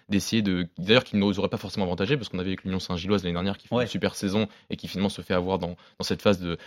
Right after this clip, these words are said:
Speaker 1: de, de fin de championnat qui est pas réellement un play-off, hein, parce qu'il y a encore une continuation du, du classement et, et des matchs de, de, de championnat pour, pour, pour, sur la fin de saison. Donc ça a créé en fait, euh, sur, sur la dernière partie de la saison une, un, un bon nombre de matchs, de, enfin, de grands matchs, hein. On aurait vu beaucoup de, enfin, plus de Sporting Porto, de Benfica Porto, de Benfica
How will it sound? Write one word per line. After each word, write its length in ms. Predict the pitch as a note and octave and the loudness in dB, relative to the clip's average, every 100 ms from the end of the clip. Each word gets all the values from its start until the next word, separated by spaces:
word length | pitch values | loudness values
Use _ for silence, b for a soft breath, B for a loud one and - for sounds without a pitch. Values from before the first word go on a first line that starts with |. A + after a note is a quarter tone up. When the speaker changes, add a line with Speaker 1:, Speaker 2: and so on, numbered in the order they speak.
| B B | B B
Speaker 1:
de, 180 | G2 E2+ | -4 -2
de 120 | F2 | -4
fin 180 | F2 G#2 | 0 2
de 40 | G2+ | 2
championnat 280 | G2 A2+ | 2 2
qui 80 | A2+ | 2
est 20 | |
pas 120 | - F2 | 0 2
réellement 280 | F#2 F#2+ | 4 2
un 20 | F2+ | 2
play-off, 280 | G#2 - | 0 0
hein, 20 | F#2 | -2
parce 140 | E2+ | -6
qu'il 100 | F2 | -6
y 60 | F2+ | -10
a 0 | |
encore 240 | E2+ F2 | -8 -6
une 100 | F2 | -6
continuation 460 | - - G#2 F#2 G2+ | -4 0 2 2 2
du, 160 | F2+ | 0
du 100 | F2 | -4
classement 520 | - F#2 - G2+ G2+ | -2 -2 2 4 4
et, 160 | F2 E2 B B - | 4 0 B B -2
et 240 | F2+ F2 | 0 2
des 140 | F2+ | 0
matchs 180 | F#2 F2+ | 2 0
de, 140 | F2+ E2+ | -2 -2
de, 160 | F2 | -2
de 120 | F2+ | -2
championnat 380 | F2 F2 F2+ F#2 | -2 -4 -2 -2
pour, 320 | F2+ F#2 F2 | -4 -8 -8
pour, 160 | E2+ E2 | -8 -14
pour, 220 | - F2+ | -12 -12
sur 160 | - F2 | -6 -6
la 40 | |
fin 120 | F#2 | -2
de 40 | F#2 | -2
saison. 220 | G2+ D3+ B B - | 0 0 B B -8
Donc 120 | F2+ | 2
ça 80 | F#2+ | 2
a 40 | |
créé 280 | - A2+ G#2+ | 2 4 4
en 80 | F2+ | 4
fait, 220 | F#2 - | -2 -4
euh, 120 | E2 | -6
sur, 180 | - F2 | -4 -8
sur 100 | - | -4
la 60 | F2 | -2
dernière 420 | F2+ F#2+ F2+ E2+ | 0 2 2 0
partie 240 | F#2+ - | -2 -6
de 60 | F#2+ | -6
la 80 | F2 | -6
saison 260 | F#2 F#2+ | -4 -2
une, 160 | F2 E2+ B B B | -2 -4 B B B
un, 100 | D#2 | -6
un 280 | D#2 D#2+ F2+ | -4 0 2
bon 280 | F2+ G2+ A#2 | 2 4 6
nombre 240 | A#2+ A#2+ | 6 6
de 60 | G#2 | 6
matchs, 280 | G#2+ G#2 - | 4 2 -2
de, 200 | F2 E2+ | -6 -6
enfin, 200 | F#2 F2 | -8 -8
de 80 | |
grands 220 | F2 F#2+ G2+ | -4 0 2
matchs, 220 | C#3 - | 2 2
hein. 80 | G2 E2+ | -4 -4
On 80 | |
aurait 180 | - E2+ | -8 -12
vu 260 | F#2+ G2+ F2+ | -6 -4 -4
beaucoup 320 | F2+ F#2 G#2 | -4 -4 -6
de, 100 | E2 - | -8 -10
enfin, 140 | - F2+ | -8 -8
plus 220 | - A2+ | -2 0
de 80 | G2 | 0
Sporting 360 | - - F#2 F2 | -4 -6 -4 -6
Porto, 320 | F2 F#2+ G2 | -6 -2 -2
de 80 | F2+ | -2
Benfica 300 | F2 - - | -4 -8 -12
Porto, 280 | - F#2+ | -14 -12
de 60 | F2+ | -12
Benfica 460 | D#2 E2+ - F2 | -12 -16 -10 -8